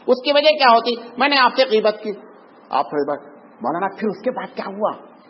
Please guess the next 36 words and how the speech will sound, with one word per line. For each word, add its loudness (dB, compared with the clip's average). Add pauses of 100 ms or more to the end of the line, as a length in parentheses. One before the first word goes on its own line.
(880)
ये 8
जो 6
आपने 8
स्टाइल 2
से -4
हमसे 2
पूछा, 0
आपने 6
गीबत 0
को 4 (100)
encourage 2
किया 4
कि -4
"मौलाना, 2 (200)
आगे 4
चलो, 6 (320)
हम 0
आपके 0
साथ 4
हैं।" -4 (880)
इसलिए 4
उसका 8
भी 4
गुनाह 6
उतना 6
ही 4
होता 4
है 4
जितना 0
गीबत -2
करने 2
वाले 2
का 0
गुनाह -6
होता -12
है। -14